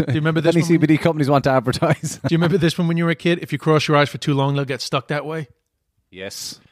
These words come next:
Speaker 1: Yeah.
Speaker 2: Yes. That, and if you watch T V too, uh, too long, your eyes will go square.
Speaker 1: Oh,
Speaker 2: Did you
Speaker 1: go
Speaker 2: ever hear that one?
Speaker 1: square? I never heard that one.
Speaker 2: <laughs> That's my, maybe that's just Argentinian. My mom, "Your eyes will go square." <laughs>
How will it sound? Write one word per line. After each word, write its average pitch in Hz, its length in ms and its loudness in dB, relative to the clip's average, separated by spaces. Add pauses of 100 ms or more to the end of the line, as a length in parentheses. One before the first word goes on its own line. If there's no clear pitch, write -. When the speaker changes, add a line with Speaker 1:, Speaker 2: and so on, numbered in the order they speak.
(200)
Speaker 1:
Yeah. 131 140 -6
Speaker 2:
Yes. 98 340 -6 (340)
That, 170 380 0
and 139 440 -2
if 143 200 -4
you 131 120 2
watch 135 240 2
T 127 200 0
V 151 200 2
too, 123 380 0
uh, 117 120 -2
too 113 180 0
long, 107 320 2
your 107 140 2
eyes 107 240 0
will 104 100 2
go 101 120 0
square. 107 600 -4 (500)
Speaker 1:
Oh, 156 140 0
Speaker 2:
Did - 20 -20
you - 60 -20
Speaker 1:
go 151 80 -4
Speaker 2:
ever 131 100 0
hear 139 80 6
that 139 100 0
one? 135 100 -2
Speaker 1:
square? 175 300 0 (180)
I - 60 -12
never 151 220 0
heard 131 140 2
that 139 280 -2
one. - 220 -6
Speaker 2:
<laughs> - 80 -12
That's - 180 0
my, 180 340 2 (220)
maybe 165 220 0
that's 165 160 0
just 139 100 -4
Argentinian. 139 560 0
My 127 160 2
mom, 127 440 0
"Your 381 140 -6
eyes 403 160 -2
will 359 120 -2
go 359 120 -2
square." 320 440 -4 (520)
<laughs> - 560 -8